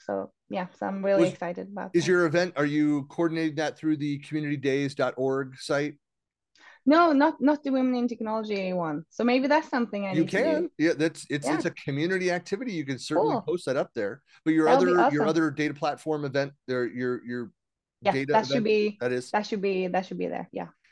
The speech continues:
Speaker 2: And for folks that don't know what we're talking about, uh, if you go to
Speaker 1: <laughs>
Speaker 2: community days dot org, that is, you know, Microsoft sponsored, but it's community events around the world that are, so the formerly SharePoint Saturday, the S Q L Saturdays,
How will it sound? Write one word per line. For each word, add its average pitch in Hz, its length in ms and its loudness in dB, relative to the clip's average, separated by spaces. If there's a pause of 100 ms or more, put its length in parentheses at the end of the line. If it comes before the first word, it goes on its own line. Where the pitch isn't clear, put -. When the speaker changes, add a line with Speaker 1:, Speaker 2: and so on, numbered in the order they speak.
Speaker 2:
And 147 100 -4
for 170 100 0
folks 180 220 4
that 160 120 2
don't 156 160 2
know 147 120 2
what 143 160 4
we're 135 80 -4
talking 135 300 -2
about, 120 260 -2
uh, 117 180 0
if 120 120 -8
you 123 80 -6
go 139 100 2
to 320 100 8
Speaker 1:
<laughs> - 220 0
Speaker 2:
community 151 360 -4
days 131 400 -2
dot 120 360 0
org, 127 640 -2 (420)
that 123 200 0
is, 127 320 0
you 123 60 -4
know, 120 80 0
Microsoft 131 600 -4
sponsored, 127 840 -6
but 120 100 0
it's 117 240 -6
community 131 720 -6
events 120 400 -6
around 120 380 -4
the 120 40 -4
world 117 520 -2 (420)
that 117 340 -2
are, 113 440 -2
so 117 180 -4
the 110 140 -6
formerly 131 420 -4
SharePoint 117 400 -6
Saturday, 165 540 -2
the 95 80 -12
S - 100 -14
Q 190 200 -6
L 175 80 0
Saturdays, 143 880 -2